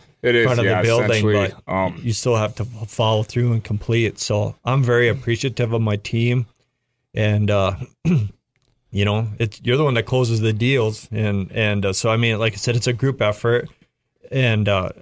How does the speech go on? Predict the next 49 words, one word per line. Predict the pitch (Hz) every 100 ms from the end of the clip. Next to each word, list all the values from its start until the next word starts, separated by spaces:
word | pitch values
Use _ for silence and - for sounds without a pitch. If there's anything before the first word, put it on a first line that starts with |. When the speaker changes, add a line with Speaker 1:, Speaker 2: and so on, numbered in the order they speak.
| -
Speaker 2:
it's, | - 95 - - - _
but | 113 135
it | 135
is, | 123 104
it's, | 107 104 - -
it's | 117 117
a |
great | 107 107 101
feeling, | - 107 107 107
you | 95
know, | 101
and | 104
just | 110 104 -
even | 123 123 117
what | 104 110
we've, | 113 107 - - _ _ _ _ _ -
what | 113
I've | 110 107
even | 110 107 104
built | 110 104 104
up | 104 -
this | 101 -
company | 113 98 107 107 107
from | 101 - 101 101 101 95 _ _ -
starting | - 113 98
out | 104 104
in | 107
a | 101 92 98 _ -
cold | 120 110 101
storage | - 107 110 104
unit | 107 107 110 - _ _ - -
to | 110
now, | 104 104 113 107
you | 101 101
know, | 101 101 101
it's, | 98 - _ _ _ _ _ _ _ _ _
it's | -
been | 135
a | 123
long | 110 123 120
road, | 107 113 120 131 110
but | 110 104 -
I'm | 113 110
not, | 113 113 - -
you | 113
know, | 117 123 113
it's | 123 -
still, | 131
Speaker 1:
Oh, | 82 - -